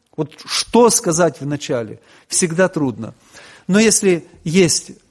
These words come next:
у нас большое желание, побуждение и желание: «Господи, я хочу исполнить волю Твою, чтобы вера моя умножалась»,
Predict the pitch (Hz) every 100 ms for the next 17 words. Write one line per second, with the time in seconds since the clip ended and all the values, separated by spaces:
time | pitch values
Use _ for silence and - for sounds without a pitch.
0 | _ - 170 160 - - 139 165 156 -
1 | 170 135 123 180 233 254 208 170 151 165
2 | 185 269 254 208 170 196 185 160 151 180
3 | - 131 113 - - - 247 247 - 240
4 | - 214 190 160 156 180 196 147 139 123
5 | - 165 151 151 135 202 220 196 165 147
6 | 143 135 135 151 147 135 127 110 107 -